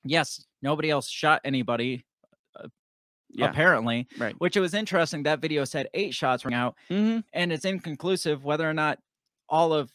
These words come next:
Speaker 1: Kyle's bullets were the ones that hit
Speaker 2: Right.
Speaker 1: Rosenbaum. So somebody else could have been back there shooting at him too and
Speaker 2: Right.
Speaker 1: hit Rosenbaum. For,
Speaker 2: Absolutely.
Speaker 1: for all anybody knows,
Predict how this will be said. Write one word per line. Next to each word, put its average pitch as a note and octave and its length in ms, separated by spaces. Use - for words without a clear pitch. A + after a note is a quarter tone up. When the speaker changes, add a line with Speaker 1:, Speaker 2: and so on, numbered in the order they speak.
Speaker 1:
Kyle's E3 460
bullets D3 360
were D3 140
the C#3+ 80
ones D3 200
that B2+ 180
hit F3 240
Speaker 2:
Right. C3+ 100
Speaker 1:
Rosenbaum. G#2+ 420
So F3 140
somebody A3+ 320
else B3+ 180
could F#3+ 140
have C#3+ 60
been D#3 120
back D3 200
there C#3+ 160
shooting D3+ 340
at C#3+ 160
him D3 80
too A#3 180
and A3 60
Speaker 2:
Right. C3 140
Speaker 1:
hit C3 160
Rosenbaum. A2+ 500
For, C#3 280
Speaker 2:
Absolutely. B2 200
Speaker 1:
for C#3+ 160
all D3 200
anybody C#3 420
knows, F#3+ 360